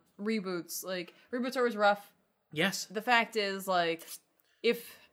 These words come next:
Speaker 1: if they did it, it would just be to make it their own thing.
Speaker 2: Yeah.
Speaker 1: And, like, they more than likely would just kick everybody out.
Speaker 2: Yeah. Yeah. Th-,
Speaker 1: Just
Speaker 2: they, they would end it
Speaker 1: 'cause
Speaker 2: all.
Speaker 1: Just 'cause they could.
Speaker 2: Yep.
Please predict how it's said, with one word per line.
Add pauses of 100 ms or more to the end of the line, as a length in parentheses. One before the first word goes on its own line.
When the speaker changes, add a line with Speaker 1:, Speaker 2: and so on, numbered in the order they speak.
(180)
Speaker 1:
if
they
did
it,
it
would
just
be (320)
to
make
it
their
own
thing.
Speaker 2:
Yeah. (1500)
Speaker 1:
And,
like, (100)
they (360)
more
than
likely
would
just
kick
everybody
out. (180)
Speaker 2:
Yeah. (920)
Yeah. (680)
Th-,
Speaker 1:
Just (200)
Speaker 2:
they,
they
would
end
it
Speaker 1:
'cause
Speaker 2:
all. (240)
Speaker 1:
Just
'cause
they
could. (140)
Speaker 2:
Yep.